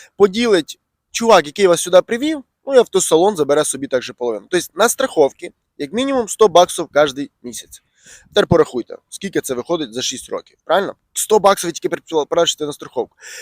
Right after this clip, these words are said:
Половину цих грошей забере хлопець, який привіз вас сюди. Потім, е, перший взнос він забирає собі мінімум п'ятсот, а то й тисячу, я думаю. Плюс до всього,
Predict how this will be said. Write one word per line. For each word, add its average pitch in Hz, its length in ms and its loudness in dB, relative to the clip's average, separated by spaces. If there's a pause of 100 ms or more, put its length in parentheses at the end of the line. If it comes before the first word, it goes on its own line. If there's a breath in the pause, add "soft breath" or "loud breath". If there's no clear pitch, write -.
(160 loud breath)
Половину 196 380 4
цих 220 220 -6
грошей 208 280 -2
забере 170 260 0
хлопець, 170 380 -2
який 165 300 -4 (1300)
привіз 165 340 -2
вас 139 180 0
сюди. 113 280 -6 (500 loud breath)
Потім, 214 480 4 (460)
е, 170 1040 4 (1400)
перший 240 300 4
взнос 170 380 2
він 151 80 -8
забирає 160 380 4
собі 156 200 -6
мінімум 165 420 -4
п'ятсот, 147 380 0
а 143 60 -2
то 160 100 -6
й 156 60 -4
тисячу, 139 400 -6
я 127 60 -4
думаю. 120 380 -10 (360 soft breath)
Плюс 226 280 0
до 180 120 6
всього, 220 840 4